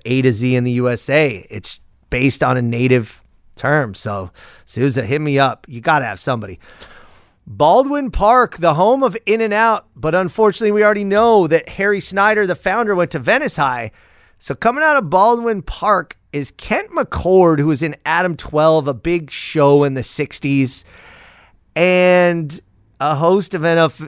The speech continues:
N F L and M B, M L B players. Again, not a huge list. Sorry, guys.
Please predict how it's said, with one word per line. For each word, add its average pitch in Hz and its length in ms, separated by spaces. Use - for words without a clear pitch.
N 156 160
F 151 180
L 151 220
and 139 80
M 139 180
B, 139 180
M 135 160
L 123 160
B 113 200
players. 107 600
Again, 120 320
not 139 160
a 131 40
huge 117 340
list. 104 240
Sorry, 104 240
guys. 92 280